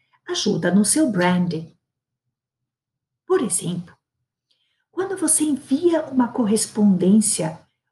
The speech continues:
o cliente, ao abri-la, vai observar o seu cuidado ao emitir um documento.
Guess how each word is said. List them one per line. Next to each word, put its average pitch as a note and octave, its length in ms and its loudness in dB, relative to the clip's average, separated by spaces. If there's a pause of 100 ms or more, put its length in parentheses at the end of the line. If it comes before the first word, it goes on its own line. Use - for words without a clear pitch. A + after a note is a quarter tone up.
o - 100 -20
cliente, C4+ 800 -2 (140)
ao G#3+ 220 -4
abri-la, E3 720 -4 (320)
vai E4+ 180 -8
observar G3+ 640 -4
o F#3+ 60 -2
seu F3 260 -4
cuidado E3 800 -4 (120)
ao D4 160 -2
emitir F4 520 -4
um G#3 140 4
documento. G3+ 640 -2